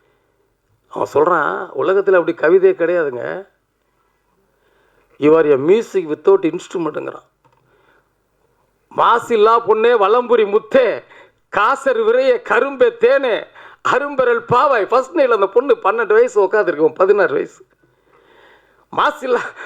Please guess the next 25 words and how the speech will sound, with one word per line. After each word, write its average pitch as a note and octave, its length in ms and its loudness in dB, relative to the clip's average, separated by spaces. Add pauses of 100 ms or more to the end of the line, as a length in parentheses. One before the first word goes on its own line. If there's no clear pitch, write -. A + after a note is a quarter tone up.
(120)
மாசில்லாத C#4 760 -2
பொண்ணுங்கிறா. B3+ 440 0
"வலம்புரி B3+ 440 0
முத்தே, A#3 280 0
காசிலா-, C4 540 -2 (180)
காசர் C4 360 0
விரையே, C4 280 0
கரும்பே C4+ 340 0
தேனே, B3+ 300 2
அரும்பரல் C4 460 -2
பாவாய், B3+ 380 0
ஆரியூர் C4+ 240 -6
மருந்தே, B3 260 -2
பெருங்குடி C4+ 420 -4
வணிகர், B3+ 320 -2
பெரும்பட C4+ 340 0
மகளே, B3 320 2 (200)
மலையிடை C4+ 360 0
பிறவா, C4 320 2
மணியே C#4+ 300 0
என்கோ, B3+ 320 0
அலையிடை C#4 420 0
பிறவா, C4 280 2
அமிழ்த C#4+ 280 -2
என்கோ, B3 300 0